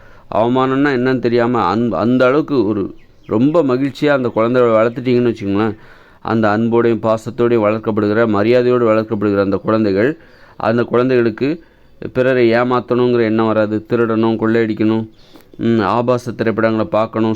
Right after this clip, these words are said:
சுயன்பம் செய்ய வேண்டும், கெட்ட வார்த்தை போடணும் அப்படிங்கிற எண்ணம்லாம் வரவே வராது. கள்ள தொடர்பு, இதெல்லாம் என்-, அந்த எண்-, அந்த உணர்ச்சிகள்லாம் வராது. அதுக்கு பதிலா காதலிக்கணுங்கிற எண்ணம், என்கிற உணர்வு வரும்.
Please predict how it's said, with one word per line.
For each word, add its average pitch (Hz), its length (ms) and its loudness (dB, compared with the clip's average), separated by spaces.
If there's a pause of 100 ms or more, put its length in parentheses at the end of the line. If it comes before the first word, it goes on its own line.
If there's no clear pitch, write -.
சுயன்பம் 117 420 0
செய்ய 107 280 0
வேண்டும், 104 300 0
கெட்ட 107 280 -2
வார்த்தை 113 260 -2
போடணும் 104 360 0
அப்படிங்கிற 110 340 -2
எண்ணம்லாம் 113 400 2
வரவே 107 260 2
வராது. 98 300 0
கள்ள 113 260 -2
தொடர்பு, 104 420 -2
இதெல்லாம் 117 240 0
என்-, 113 200 0
அந்த 110 300 0
எண்-, 110 260 2 (140)
அந்த 117 400 0
உணர்ச்சிகள்லாம் 120 560 0
வராது. 104 340 -2 (800)
அதுக்கு 139 240 0
பதிலா 180 240 2
காதலிக்கணுங்கிற 165 680 2
எண்ணம், 120 440 2
என்கிற 127 300 2
உணர்வு 113 320 2
வரும். 82 200 -2